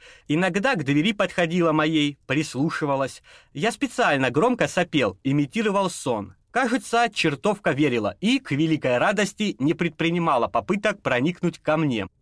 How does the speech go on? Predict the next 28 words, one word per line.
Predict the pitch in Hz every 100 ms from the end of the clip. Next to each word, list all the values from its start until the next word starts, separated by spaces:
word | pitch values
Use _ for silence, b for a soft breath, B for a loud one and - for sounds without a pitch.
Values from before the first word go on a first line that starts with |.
| _
А | 107 123
то | 202
я, | 214 214 196 180 -
клянусь, | 156 170 185 175 - -
посидел | 135 127 185 147 151 110
бы. | 92 - B B B B B B -
После | 277 - 240
полуночи | 208 208 247 240 - 240
чародейка | 202 165 160 147 233 208 165
начала | 151 165 190 165
играть | 131 147 156 156
на | 139
пианино. | 156 143 113 107 101 95 - -
Или | 143
это | 120 107
рояль | 107 143 156
всё-таки. | - 120 110 101 - b b
От | 147 147
демонической, | 220 233 247 247 - - 120 110
неживой, | 131 160 202 175 233 139 104
в | -
то | - 240
же | 180 175
время | 185 185 156
прекрасной | 151 147 160 156 - 117
мелодии | 131 233 240 220 220 208
я | 135 139
заснул. | 127 127 - 104 98